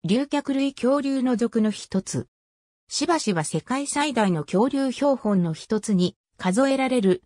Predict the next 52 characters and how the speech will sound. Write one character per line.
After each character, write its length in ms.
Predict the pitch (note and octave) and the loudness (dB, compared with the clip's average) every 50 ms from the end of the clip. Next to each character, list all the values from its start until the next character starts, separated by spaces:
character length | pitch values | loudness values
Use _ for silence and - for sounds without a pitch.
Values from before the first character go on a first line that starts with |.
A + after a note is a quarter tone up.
| _ _ _ | _ _ _
単 320 | - G#3+ C4 D4+ D#4 D#4+ | 0 0 0 0 0 -4
一 220 | D#4 D4 - - C4+ | -4 -6 -6 -6 -4
の 100 | C#4 C4 | -2 0
同 200 | A#3+ C#4 C#4 C4 | 0 2 0 0
士 260 | - - B3 A#3 G#3+ | 0 0 2 2 4
の 120 | G3+ F3+ | 4 4
み 140 | F#3 F#3+ F3+ | 2 2 2
で 140 | E3 D#3+ D3+ | 0 -2 -2
知 100 | - - | -2 -2
ら 160 | D#3+ D#3+ E3 | -2 0 0
れ、 180 | E3+ E3 F3+ - _ _ _ _ | 0 -2 -4 -6 _ _ _ _
も 140 | _ E3 E3 | _ -2 0
と 140 | - C4+ C4 | 0 0 0
も 140 | B3 B3 A3+ | 2 0 0
と 140 | - G#3+ G3+ | 0 0 2
は 200 | F#3+ F#3 - - _ _ _ | 2 2 2 0 _ _ _
ア 140 | _ D#3+ F#3 | _ 0 0
ン 100 | C4 D#4+ | 0 -2
フ 120 | - - | -4 -6
ィ 20 | C4+ | -4
コ 160 | - C#4 C#4+ | -2 0 0
エ 120 | D#4 D4+ | 0 0
リ 200 | C#4 D4 D4+ D4 | 0 0 2 2
ア 80 | C4+ B3+ | 2 0
ス 160 | - - A#3+ | 0 0 2
に 120 | A#3 A#3+ A#3+ | 2 2 0
含 300 | - - _ - G#3+ G#3+ | -2 -6 _ 0 2 2
め 100 | A3 A3 | 2 2
ら 140 | G#3 G3+ | 0 0
れ、 180 | F3+ E3 D#3+ - _ _ _ _ | 0 0 -2 -6 _ _ _ _
ア 120 | - E3 G3+ | 0 0 0
ン 80 | C#4+ D#4+ | 0 -2
フ 100 | - C#4+ | -6 -8
ィ 40 | C4+ | -6
コ 100 | - C4+ | -4 -2
エ 100 | C4+ C4+ | -2 -2
リ 160 | B3+ B3+ B3 | 0 0 0
ア 100 | A#3+ A#3 | 0 0
ス 160 | - - A3 | 0 -2 -4
フ 120 | G#3+ - A3 | -2 0 0
ラ 140 | A#3+ C4 B3+ | 0 0 0
ギ 120 | A#3+ C#4 | 0 0
リ 120 | B3+ C#4 | 0 0
ム 120 | C4+ C#4 C4+ | 0 0 -2
ス 180 | - - A#3 | -2 -4 -4
と 120 | - - G3+ | -2 0 2
呼 140 | G#3+ G3+ F#3 | 2 2 2
ば 100 | G3 G3 | 2 2
れ 140 | G3 G3 | 0 0
て 80 | - F3+ | 0 -2
い 100 | E3+ D#3+ | -4 -4
た。 220 | - - C3+ B2+ | -4 -8 -8 -8